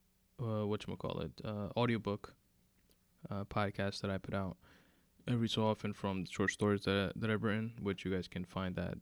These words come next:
W W W dot spun today dot com forward slash short stories. Uh, I put out an audiobook for each of the short stories, right, in the form of a, of a podcast. Uh, for this,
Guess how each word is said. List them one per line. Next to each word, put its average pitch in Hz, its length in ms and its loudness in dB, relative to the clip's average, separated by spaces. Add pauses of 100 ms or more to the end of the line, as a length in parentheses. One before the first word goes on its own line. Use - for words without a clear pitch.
W 92 220 -2
W - 180 -4
W 90 220 2
dot 78 240 -2
spun - 300 -2
today - 240 -2
dot - 280 -4
com 110 300 -2
forward 87 340 -4
slash - 260 -6
short - 280 -2
stories. 110 500 2 (800)
Uh, 107 400 2
I 107 80 -2
put 110 140 0
out 104 160 2
an 104 80 -2
audiobook 101 400 0
for - 120 -4
each 95 160 0
of 87 100 2
the 87 40 -2
short 85 240 0
stories, - 400 -4 (220)
right, 101 260 -4
in - 80 -6
the 98 60 -6
form 98 240 -4
of 95 100 -4
a, - 340 -4
of 107 120 -4
a 98 60 -4
podcast. 98 580 -4 (880)
Uh, 104 320 2
for 104 240 -2
this, 107 580 -2